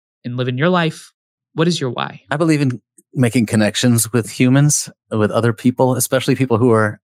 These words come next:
Speaker 2: not like me. That's the fun of being a journalist and having a notebook and getting to knock on someone's door and saying, "Tell me your story."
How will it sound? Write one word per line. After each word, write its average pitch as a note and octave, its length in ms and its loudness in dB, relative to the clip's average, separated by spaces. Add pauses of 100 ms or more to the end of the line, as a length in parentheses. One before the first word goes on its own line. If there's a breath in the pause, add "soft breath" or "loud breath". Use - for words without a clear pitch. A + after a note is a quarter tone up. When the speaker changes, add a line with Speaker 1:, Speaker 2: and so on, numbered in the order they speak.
(120)
Speaker 2:
not G2+ 240 -2
like A#2+ 260 -2
me. C3 300 0
That's A#2 280 -2
the G#2 100 -4
fun A2 300 2
of A2 180 -2
being G#2+ 180 2
a G#2 60 2
journalist G#2+ 480 0
and F2+ 100 -10 (320 loud breath)
having G#2+ 240 0
a G2+ 40 4
notebook G#2 400 0
and G2+ 100 0
getting G2 220 0
to F#2 60 -2
knock G2 220 -2
on G2+ 120 -2
someone's G2+ 300 0
door G2+ 220 2
and G2+ 100 0
saying, F#2+ 260 -2
"Tell A2 160 0
me G#2+ 100 2
your G2 100 0
story." A2+ 460 0